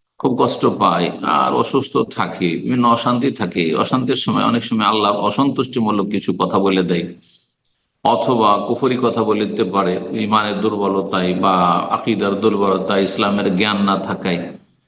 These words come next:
আহ, বিভিন্ন রকম ভাবে শয়তান বিভ্রান্ত করার চেষ্টা করে। এটা কতক্ষণ পর্যন্ত? যতক্ষণ পর্যন্ত আখিরাতের বিষয়গুলোকে দেখে নেয়নি, অর্থাৎ মালাকুল মউত এবং তার সাথী সঙ্গীদেরকে দেখে নেয়।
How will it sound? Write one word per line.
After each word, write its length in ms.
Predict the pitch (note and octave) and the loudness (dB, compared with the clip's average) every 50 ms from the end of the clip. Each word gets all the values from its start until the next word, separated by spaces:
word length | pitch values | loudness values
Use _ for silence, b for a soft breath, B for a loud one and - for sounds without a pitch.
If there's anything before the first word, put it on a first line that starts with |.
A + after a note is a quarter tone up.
| _ _ _ _ - | _ _ _ _ -6
আহ, 640 | - C3+ A#2+ A2+ A2 G#2+ G#2+ G#2+ - - - - | -2 -2 0 0 0 -2 -2 -2 -2 -4 -4 -4
বিভিন্ন 420 | - E3 F3+ D#3+ F3 F3 D#3+ D#3 D3 | 0 2 2 2 2 2 2 2 2
রকম 600 | C#3 C3 - C3+ C3 B2 B2 B2+ B2 A2+ - - | 2 2 0 -2 -4 -4 -4 -4 -4 -4 -4 -2
ভাবে 440 | G#2+ A2+ A2 F#2+ G#2+ C#3+ F3 - F2+ | -2 -2 0 0 0 0 0 0 -2
শয়তান 720 | - - A#2+ A2 G#2 F2+ F2+ A2+ A2+ A#2 B2 C3+ D3+ D3 | -4 -2 -2 -2 -2 0 0 0 0 2 0 0 -2 0
বিভ্রান্ত 440 | A2+ A2+ G#2+ G#2 A2 B2+ C3 B2+ A#2 | 0 0 0 2 2 0 0 0 -2
করার 220 | A#2+ - A2 G#2 G2 | -2 -2 -2 -2 -2
চেষ্টা 360 | - A2 G2 - - G#2 E2+ | -2 -4 -6 -4 -4 -4 -4
করে। 320 | - F#2 F2 F2 F2 - - | -4 -4 -4 -4 -4 -2 -2
এটা 220 | A#2+ B2 C3 C#3 - - | -2 -2 -2 -2 0 0
কতক্ষণ 520 | D3 D3 D#3+ - - - E3+ E3 E3 E3 | 0 0 0 0 -2 0 -2 -2 -2 0
পর্যন্ত? 720 | F3 E3 C#3+ C3 - D#3 D#3 D3+ D#3 D#3 - F3 F3+ F3 D3 B2 | -2 -2 -2 -2 -2 -2 -2 -2 -2 -2 0 2 2 2 2 2
যতক্ষণ 560 | A#2 A#2+ A#2+ A#2+ - D3 - - D#3 D3+ C#3+ | 2 2 2 2 0 -2 0 0 0 0 0
পর্যন্ত 760 | D3 D3 C3+ A2+ - - - - - B2+ B2 B2 A#2+ B2+ D3 C3+ C#3 D3 C#3+ C#3 - - - _ _ _ _ _ - | 2 0 0 0 -2 -6 -6 -2 0 2 2 2 2 2 2 4 4 4 2 -2 -8 -12 -20 _ _ _ _ _ 0
আখিরাতের 1000 | A2 A2+ A#2 B2 B2+ - - D3 D3+ D3+ D3 - D3+ D3+ D3 D3 - E3+ D3+ C#3 | 2 2 2 2 0 -2 0 0 2 2 2 2 0 0 0 0 0 0 0 2
বিষয়গুলোকে 880 | C3 C#3 B2+ - D3+ C#3+ C3+ C#3 D3 D3 D3 D#3 D3 A#2+ A2+ G#2 - - - | 2 0 2 2 0 0 2 2 2 0 2 0 0 0 -2 -4 -8 -8 -2
দেখে 340 | F#2 B2+ C3+ C3 - C#3 B2+ | 0 2 2 2 0 -2 -2
নেয়নি, 420 | A#2+ A2 F#2+ F#2 E2+ D#2+ - - - - - _ _ _ _ _ _ _ _ - | 0 0 0 0 -2 -4 -6 -10 -14 -18 -20 _ _ _ _ _ _ _ _ 2
অর্থাৎ 640 | - A#2+ A#2 A#2+ - C#3 C#3 D3+ - - - - A2+ | 2 2 2 2 0 0 0 0 -2 -4 -6 -6 -2
মালাকুল 500 | F#2+ G2+ A#2 A#2+ B2+ B2 - - C3 B2+ | 0 0 2 2 0 0 0 0 0 2
মউত 420 | A#2+ A#2+ B2 C3 C#3+ C#3 - - | 2 2 4 4 2 2 0 0
এবং 320 | C3 A#2+ B2+ C3+ B2 - - | -2 0 0 0 -2 0 2
তার 160 | B2 A#2 A#2+ | 2 2 0
সাথী 440 | A#2 - - C3 B2+ B2 - D3+ D3 | 0 -2 -2 -2 -2 0 0 -2 -2
সঙ্গীদেরকে 640 | - - D3 D3 C#3+ C#3+ C#3 C#3 C3 A#2+ - A2 | 0 0 0 2 2 2 2 2 2 0 0 0
দেখে 280 | G2+ G2+ F#2+ - F#2+ F2 | 0 0 -2 -2 -2 -4
নেয়। 220 | D#2 D#2+ D2+ | -4 -4 -8